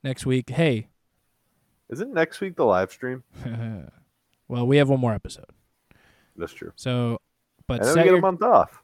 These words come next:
Speaker 1: set your <laughs> calendars for Friday, January fifth. Get your wallets ready to donate. Fifth and sixth at fi-, six to six on the fifth to sixth. Be there.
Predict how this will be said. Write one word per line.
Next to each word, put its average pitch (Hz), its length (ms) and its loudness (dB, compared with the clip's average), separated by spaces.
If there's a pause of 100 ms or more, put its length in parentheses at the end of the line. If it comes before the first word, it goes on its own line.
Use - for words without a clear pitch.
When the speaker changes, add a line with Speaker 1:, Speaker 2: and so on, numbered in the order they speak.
Speaker 1:
set 160 240 -2
your 160 80 2
<laughs> - 0 -
calendars - 1400 4 (800)
for 151 480 4 (240)
Friday, 170 760 6
January 160 560 4
fifth. - 460 -2
Get 156 120 4
your 156 120 4
wallets 147 520 6
ready 151 280 4
to 147 140 -4
donate. 127 500 0 (320)
Fifth 160 300 0
and 170 120 -2
sixth - 420 -2
at 139 260 0
fi-, 143 260 -4 (200)
six - 320 -4
to 165 60 -4
six 175 400 -2
on 123 140 -4
the 117 80 -6
fifth 160 240 -2
to 123 80 -8
sixth. - 420 -8 (880)
Be 196 240 8
there. 165 400 8